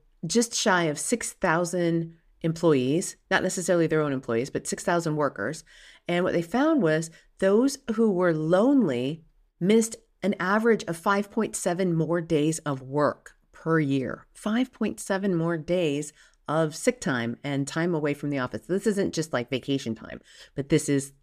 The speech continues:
sick time, time out of the office. And then also they looked at people's intention to quit their job within the next year.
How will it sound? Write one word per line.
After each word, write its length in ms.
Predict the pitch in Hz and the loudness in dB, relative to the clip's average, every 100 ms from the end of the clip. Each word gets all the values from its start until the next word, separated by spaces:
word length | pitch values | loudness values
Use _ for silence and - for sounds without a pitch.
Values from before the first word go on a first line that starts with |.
| - | -12
sick 260 | - 190 - | -4 -4 -2
time, 260 | 107 87 | -4 -4
time 300 | - 151 156 | -6 -2 0
out 140 | 139 131 | -2 -2
of 40 | |
the 120 | 131 | -2
office. 380 | 78 - - - _ - - - _ | -4 -8 -14 -20 _ -20 -20 -20 _
And 160 | 208 254 | 0 2
then 400 | 466 196 156 156 _ _ _ _ _ _ | 2 0 0 -4 _ _ _ _ _ _
also 480 | 226 349 392 165 151 | -4 -2 0 2 4
they 140 | 160 | 4
looked 280 | 160 185 - - | 4 2 0 -4
at 300 | 160 160 - - _ _ _ _ _ _ | 0 0 -2 -10 _ _ _ _ _ _
people's 320 | - 220 208 - | 0 2 2 2
intention 560 | 175 165 202 208 208 | 0 2 0 0 0
to 100 | 175 | -2
quit 260 | 156 - - | -4 -4 0
their 140 | 165 | 0
job 400 | 147 139 135 139 | 2 -2 0 -2
within 220 | 131 131 127 | -2 -2 -2
the 60 | |
next 320 | 123 123 - | -2 -4 -6
year. 420 | 131 131 113 - | -4 -2 -4 -8